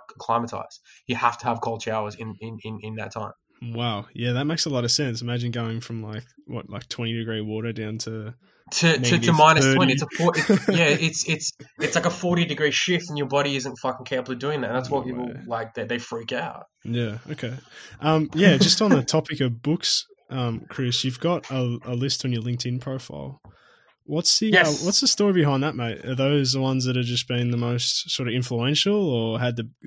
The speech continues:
Speaker 2: the greatest
Speaker 1: Well, pro-,
Speaker 2: impact?
Speaker 1: pro-, probably the greatest impact at the time that I wrote that, and I probably wrote that a year ago, so I can probably change that a bit.
Speaker 2: Yeah, is there, is
Speaker 1: Um,
Speaker 2: there an update for, for that that we can expect soon, or?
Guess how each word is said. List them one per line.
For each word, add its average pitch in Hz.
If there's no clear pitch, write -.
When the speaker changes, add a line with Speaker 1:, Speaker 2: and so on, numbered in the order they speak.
Speaker 2:
the 123
greatest 120
Speaker 1:
Well, 156
pro-, 143
Speaker 2:
impact? 175
Speaker 1:
pro-, -
probably 208
the 165
greatest 151
impact 143
at 120
the 120
time 127
that 123
I 104
wrote 117
that, 101
and 113
I 110
probably 120
wrote 113
that 104
a 104
year 104
ago, 101
so -
I -
can 110
probably 123
change 113
that 104
a 95
bit. 107
Speaker 2:
Yeah, 160
is 131
there, 135
is 131
Speaker 1:
Um, 135
Speaker 2:
there 131
an 127
update 185
for, 151
for 139
that 139
that 101
we 135
can 135
expect 135
soon, 180
or? 127